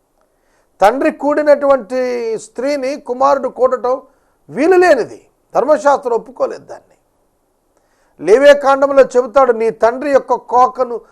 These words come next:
నీవు విప్పకూడదన్నాడు, సహోదరి యొక్క కోకను విప్పకూడదన్నాడు, ఇది దుష్కామక్రియ" అన్నాడు. "అట్టివాడు మరణమునకు పాత్రుడని" రాశాడు. కానీ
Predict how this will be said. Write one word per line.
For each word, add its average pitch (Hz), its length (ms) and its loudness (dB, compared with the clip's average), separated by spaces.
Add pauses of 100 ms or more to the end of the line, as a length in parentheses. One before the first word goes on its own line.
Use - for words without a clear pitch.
(180)
నీవు 233 240 -2
విప్పకూడదన్నాడు, 277 960 0
సహోదరి 269 600 2
యొక్క 262 200 -2
కోకను 240 500 -6 (360)
విప్పకూడదన్నాడు, 277 1080 -2
ఇది 220 160 -4
దుష్కామక్రియ" 277 920 2
అన్నాడు. 151 320 -12 (840)
"అట్టివాడు 294 460 4
మరణమునకు 339 640 6
పాత్రుడని" 311 580 4
రాశాడు. - 460 -6 (2500)
కానీ 233 280 4